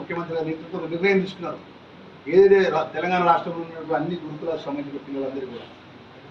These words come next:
ఎస్సీ, ఎస్టీ కానీ, బీసీ కానీ, మైనారిటీ కానీ పిల్లలందరూ మూడు నెలలకు ఒకసారి అంటే తొంభై రోజుల లోపలనే వాళ్ళకున్న బకాయిలను చెల్లింపు చేయాలి. అది కిరాయి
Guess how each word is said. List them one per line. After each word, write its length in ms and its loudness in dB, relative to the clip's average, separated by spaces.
ఎస్సీ, 220 -12
ఎస్టీ 260 -8
కానీ, 200 -2
బీసీ 380 -4
కానీ, 180 -2
మైనారిటీ 460 0
కానీ 180 -4
పిల్లలందరూ 360 -12
మూడు 340 4
నెలలకు 300 6
ఒకసారి 260 4
అంటే 120 0
తొంభై 380 4
రోజుల 280 8
లోపలనే 440 -2
వాళ్ళకున్న 420 -2
బకాయిలను 480 0
చెల్లింపు 320 -8
చేయాలి. 280 -4
అది 140 0
కిరాయి 380 4